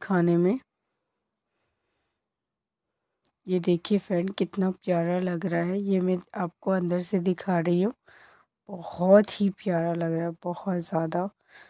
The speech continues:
यहाँ पे जो है, यहाँ पे मंडप बनाया गया था, बहुत ही प्यारा है। ये मंडप का भी जो कर रखा है वो भी बहुत प्यारा डेकोरेट कर रखा है।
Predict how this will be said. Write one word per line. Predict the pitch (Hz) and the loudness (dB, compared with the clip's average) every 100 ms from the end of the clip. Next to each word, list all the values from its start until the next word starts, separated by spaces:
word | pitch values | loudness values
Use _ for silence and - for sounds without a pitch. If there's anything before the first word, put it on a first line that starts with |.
| _ _ _ _ _ _ _ _ - | _ _ _ _ _ _ _ _ -8
यहाँ | 190 175 | -4 -4
पे | 170 175 185 | 0 2 2
जो | 208 202 | 2 2
है, | 185 175 196 - - - - | 6 6 4 0 -18 -16 -6
यहाँ | 180 190 180 | 0 0 0
पे | 170 196 | -2 -2
मंडप | 196 180 170 185 | -2 -2 0 -2
बनाया | 180 185 175 175 170 | 0 0 2 2 2
गया | 170 | 2
था, | 165 208 | 0 -2
बहुत | 190 175 180 185 | -2 -2 -2 -2
ही | 185 | -6
प्यारा | - 180 165 175 | -4 -2 0 0
है। | 190 185 | -2 -2
ये | 185 | -2
मंडप | 185 175 165 175 - | -2 -4 -2 -4 -6
का | - 175 | -4 -2
भी | 185 | -2
जो | 175 185 | -2 -4
कर | - 175 170 | -2 -4 -2
रखा | 175 - 180 | -6 -4 -4
है | 175 190 - - - - - - - | -2 -4 -6 -16 -14 -14 -14 -18 -6
वो | 170 | -4
भी | 175 190 - | -4 -6 -6
बहुत | 170 - 196 - | -8 -2 -4 -4
प्यारा | 220 202 180 175 | -10 -6 -4 -2
डेकोरेट | 180 170 - 180 170 | -2 -2 -4 -4 -4
कर | - 170 160 | -6 -6 -4
रखा | 165 - 196 | -6 -6 -4
है। | 190 202 | -2 -4